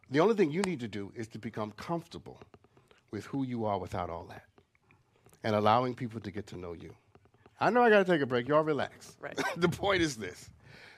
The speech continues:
Speaker 1: I need you from this day forward to make a commitment that what you show people and what you give people will be your heart, what you hope for, and allow people to see your scars,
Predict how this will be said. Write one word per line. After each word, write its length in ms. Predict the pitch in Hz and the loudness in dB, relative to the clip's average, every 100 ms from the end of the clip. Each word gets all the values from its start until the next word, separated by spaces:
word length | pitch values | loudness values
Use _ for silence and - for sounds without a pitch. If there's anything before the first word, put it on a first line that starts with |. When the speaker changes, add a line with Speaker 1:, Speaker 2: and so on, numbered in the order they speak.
| - _ | -20 _
Speaker 1:
I 140 | 120 156 | -2 0
need 300 | 175 143 101 | 0 -2 -4
you 340 | 110 120 117 110 | -6 -4 -4 -8
from 240 | - 98 | -10 -10
this 200 | 95 120 | -6 -8
day 200 | - 117 | -6 -8
forward 340 | 113 113 95 98 | -4 -4 -6 -8
to 80 | |
make 220 | 95 104 107 | -10 -8 -8
a 40 | |
commitment 560 | 95 104 101 226 - - _ _ _ _ - - | -10 -10 -8 -8 -12 -20 _ _ _ _ -20 -16
that 140 | - 92 | -10 -6
what 220 | 107 113 | -4 -4
you 80 | 104 | -6
show 280 | 101 120 117 | -6 -4 -4
people 360 | - 127 117 | -6 -8 -8
and 100 | 95 | -8
what 180 | 90 82 | -10 -12
you 60 | 98 | -14
give 260 | 92 113 113 | -10 -10 -10
people 380 | 135 135 - 143 _ _ _ _ _ _ | -16 -14 -18 -20 _ _ _ _ _ _
will 80 | 104 | -14
be 140 | 95 | -12
your 140 | 87 - | -12 -12
heart, 540 | - - 208 - - _ _ _ _ _ _ _ _ - | -14 -14 -16 -20 -20 _ _ _ _ _ _ _ _ -12
what 200 | 87 - | -10 -12
you 80 | |
hope 240 | 87 90 - | -12 -14 -14
for, 260 | - - - _ _ _ _ _ _ _ _ _ | -18 -18 -20 _ _ _ _ _ _ _ _ _
and 100 | 104 | -4
allow 240 | 104 113 | 2 2
people 320 | 120 120 107 104 | 2 -4 -4 -8
to 140 | 101 | -10
see 180 | - 113 | -8 -8
your 180 | 95 92 | -6 -8
scars, 560 | - 104 87 80 98 | -8 -8 -6 -8 -12